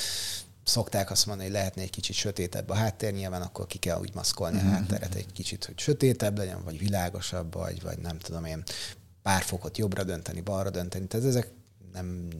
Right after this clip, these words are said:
Speaker 1: nüansznyi dolgok, és ezeket viszonylag meg lehet könnyen oldani utómunkában, úgyhogy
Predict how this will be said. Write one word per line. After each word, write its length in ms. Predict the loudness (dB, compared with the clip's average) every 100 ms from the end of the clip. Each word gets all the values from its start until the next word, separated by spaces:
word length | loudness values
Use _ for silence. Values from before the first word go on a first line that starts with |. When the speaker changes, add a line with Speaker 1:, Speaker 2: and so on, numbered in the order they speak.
| -10 0
Speaker 1:
nüansznyi 440 | 2 4 4 2
dolgok, 380 | 0 0 0 -2 -6
és 200 | -4 -4
ezeket 300 | -4 -6 0
viszonylag 420 | 2 2 0 -2
meg 160 | -2
lehet 300 | -2 -4 -6 -6
könnyen 340 | -4 -2 -2
oldani 400 | 0 -2 -2 -4 -4
utómunkában, 720 | 0 4 4 2 2 2 0
úgyhogy 320 | -2 -2 -4